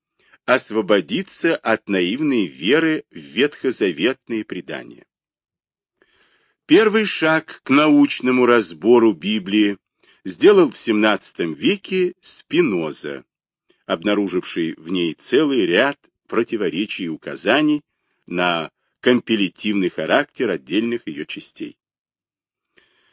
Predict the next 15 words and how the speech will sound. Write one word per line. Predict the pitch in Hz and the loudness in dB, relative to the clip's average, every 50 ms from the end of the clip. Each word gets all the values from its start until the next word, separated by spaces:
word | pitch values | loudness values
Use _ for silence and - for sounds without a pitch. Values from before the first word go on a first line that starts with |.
| _ _ _ _ | _ _ _ _
Таким | - 147 143 - 220 233 | 0 0 2 2 2 0
образом, | 240 226 196 214 202 170 196 190 175 131 | 2 2 2 0 2 4 4 4 4 4
Библия | 113 156 190 202 175 185 190 175 | 2 0 -2 0 2 4 4 4
стала | - - - - 160 170 165 165 160 | 4 2 2 2 4 4 4 4 4
рассматриваться | 160 143 - - - 127 131 151 165 160 - 156 147 151 143 - - 143 | 2 0 -2 -4 -2 0 2 2 2 0 0 -2 0 0 -2 -4 -2 -2
уже | 135 127 117 139 143 | -2 0 2 2 2
не | 135 127 120 | 4 2 0
в | - | 0
качестве | - - 180 202 196 - - 113 - - - - 101 90 | 0 2 2 2 2 0 -6 -10 -10 -12 -8 -6 -6 0
божественного | 78 113 113 110 101 120 117 98 - - _ - 95 87 82 80 78 71 76 78 | 4 4 4 4 4 4 4 4 2 -4 _ -8 -6 -4 -4 -6 -6 -6 -8 -8
откровения, | - - 92 - _ - 87 82 71 69 67 65 64 - 123 58 - _ _ _ _ _ _ _ _ _ _ _ _ _ _ - | -8 -10 -12 -12 _ -6 -4 -4 -4 -6 -8 -10 -12 -12 -14 -16 -18 _ _ _ _ _ _ _ _ _ _ _ _ _ _ 0
а | 120 120 - | 0 2 4
как | - 196 226 220 - | 4 2 2 2 0
литературный | 151 139 127 - 123 107 107 98 - 139 156 180 175 175 160 - | -2 -4 -2 0 2 2 2 2 2 0 0 2 4 2 2 2
памятник, | - - 101 98 95 95 90 90 85 - - 87 85 80 - - - | 2 0 2 2 2 2 0 -2 -4 -6 -8 -8 -8 -8 -10 -14 -20